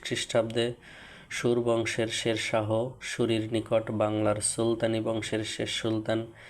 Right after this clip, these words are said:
গিয়াসুদ্দিন মোহাম্মদ শাহ পরাজিত হলে এই এলাকা আরাকান রাজ্যের হাতে চলে যায় এবং আরাকানিদের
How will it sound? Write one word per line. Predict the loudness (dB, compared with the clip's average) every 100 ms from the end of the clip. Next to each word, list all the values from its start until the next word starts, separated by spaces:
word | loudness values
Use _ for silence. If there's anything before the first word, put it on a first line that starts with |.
| -18 -20 -14 -10 -2
গিয়াসুদ্দিন | 0 0 0 -2 0 0 2
মোহাম্মদ | 2 2 2 0
শাহ | 0 -2 -2
পরাজিত | -2 2 2 2 -2
হলে | 0 2 2 0 -8 -20 -20 -20 -8
এই | 0 2
এলাকা | 2 2 2 2 0 0 -2
আরাকান | 0 0 2 2
রাজ্যের | 4 2 0 0
হাতে | 0 -2
চলে | -2 0 2
যায় | 0 -2 -6 -8 -10 -14 -2
এবং | 2 4 2 0 -6 -20 _
আরাকানিদের | 2 2 2 2 0 2 2